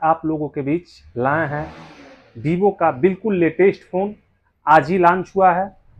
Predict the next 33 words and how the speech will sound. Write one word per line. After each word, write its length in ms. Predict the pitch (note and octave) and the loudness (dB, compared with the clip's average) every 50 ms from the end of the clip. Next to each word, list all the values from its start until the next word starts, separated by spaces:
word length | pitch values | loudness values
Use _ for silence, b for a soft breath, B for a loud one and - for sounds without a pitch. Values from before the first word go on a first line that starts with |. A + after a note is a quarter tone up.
| - D#3 | -2 0
और 140 | D#3 D#3 | 0 2
आज 220 | D#3 D3+ D3 C#3 D#3 | 2 0 0 -2 -4
ही 60 | F3+ | -6
हम 140 | F3 D#3+ D#3 | -4 -2 -2
आपको 300 | D3+ D3+ - - D#3+ D3+ | -4 -4 -4 -8 -8 -6
वीडियो 280 | C3+ C3+ C3+ C#3+ D3+ | -6 -6 -4 -4 -4
बना 240 | C3+ C3+ C3+ C3+ C#3+ | -4 -4 -2 -2 -2
रहे 140 | C#3+ D3 D3 | -2 -2 -4
हैं। 220 | C#3+ C3+ B2 - b b b b b b b b - C#3 | -6 -12 -16 -20 b b b b b b b b -2 0
आज 220 | C#3 C#3+ C#3+ B2+ | 0 0 0 -2
बाईस 300 | - C3+ C#3+ D#3 D3 _ - | 0 2 2 2 0 _ -2
तारीख 340 | F3 E3 F3 F3 F3 - E3+ | -2 0 0 -2 -4 -4 -6
है, 100 | F#3 G3+ G3+ _ _ _ _ _ _ _ _ _ _ _ _ _ _ _ _ _ _ _ _ _ _ _ | -6 -6 -8 _ _ _ _ _ _ _ _ _ _ _ _ _ _ _ _ _ _ _ _ _ _ _
बाईस 500 | G2+ C3+ C#3 D3 E3 F#3+ F3 - _ _ B2+ | 2 4 4 4 4 2 -4 -10 _ _ -4
मार्च 480 | B2+ D3 D#3+ E3+ E3+ - - - - _ _ _ A#2 | 0 2 4 4 2 0 -12 -20 -20 _ _ _ -8
दो 140 | C3+ C#3+ | -6 -4
हज़ार 380 | C3+ D3 C#3 D3+ D3+ D3 D3 - - | -4 -4 -2 0 0 0 -2 -2 -2
तेईस। 340 | D3+ D3 E3 F#3 E3+ - _ _ _ _ _ _ _ _ _ _ - | -2 -2 -2 -2 -6 -10 _ _ _ _ _ _ _ _ _ _ 2
आज 280 | C#3+ C#3+ D3 B2+ D3 | 2 2 2 2 -2
ही 100 | E3+ F3 | -4 -4
इस 160 | E3 - - | -4 -6 -8
मोबाइल 320 | D#3 C#3 C3 C#3 D3 D#3 D#3 | -10 -2 0 2 2 2 0
का 140 | D3 D#3+ D3 | 0 0 0
लॉन्चिंग 480 | C3+ C#3 C3+ C#3+ C3+ - E3 E3 D#3+ D3+ | 0 0 -2 -4 -6 -6 -6 -6 -4 -2
डेट 240 | D#3 D#3+ D#3+ - | -2 -2 -2 -4
है। 100 | D#3 E3+ F#3+ - _ _ _ _ _ _ _ _ - | -6 -8 -8 -8 _ _ _ _ _ _ _ _ 0
कल 160 | E3 F3+ F3 | 0 0 2
का 120 | F3 F3+ | 2 2
लॉन्च 320 | F3 E3+ F3 F3+ F3 - F3+ | 4 4 2 2 -2 -4 -2
हुआ 200 | F3 F3+ F3+ E3+ | 0 2 2 4
है, 140 | F3 G3 G3 | 2 2 0
मतलब 400 | F#3+ F#3 - F3+ G3 F#3+ - _ - D3+ | -2 -4 -2 -2 -4 -4 -4 _ 0 4
आज 320 | D3+ E3+ F3+ E3 F3 | 6 6 6 4 0